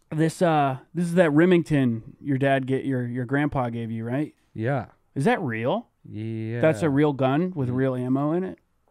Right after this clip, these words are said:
Speaker 2: Yeah, what, what's going on, man?
Speaker 1: I'm just chilling, brother. <clears throat>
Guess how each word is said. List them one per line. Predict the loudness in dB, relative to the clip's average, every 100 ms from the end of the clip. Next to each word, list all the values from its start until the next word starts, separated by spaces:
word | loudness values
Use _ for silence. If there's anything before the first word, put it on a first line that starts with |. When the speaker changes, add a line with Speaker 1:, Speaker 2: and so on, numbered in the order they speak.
| _ _ _ -6
Speaker 2:
Yeah, | 0
what, | 2 2 0
what's | -2 -2
going | 0 0
on, | 0 -2
man? | -6 -8 -12 -20 -20 -20 -20 -20 -20 -20 -20 -12
Speaker 1:
I'm | -12 -10
just | -12 -12
chilling, | -8 -4 0
brother. | 0 0 -2 -4
<clears throat> | -6